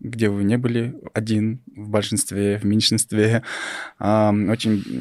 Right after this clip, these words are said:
э, яркие баталии на телевидении мы были свидетелями. И вообще, э, ваша жизнь,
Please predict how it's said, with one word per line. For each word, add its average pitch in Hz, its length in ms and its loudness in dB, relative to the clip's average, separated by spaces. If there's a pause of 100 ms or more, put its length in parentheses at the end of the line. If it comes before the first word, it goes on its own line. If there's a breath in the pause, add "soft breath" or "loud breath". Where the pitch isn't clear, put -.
(120)
э, 98 160 0
яркие 113 320 0
баталии 104 680 2
на 101 420 0
телевидении 101 840 0
мы 101 180 -6
были 95 160 -4
свидетелями. 101 580 -4
И 98 340 -4 (400 loud breath)
вообще, 139 240 2
э, 104 400 4
ваша 120 360 2
жизнь, 120 540 2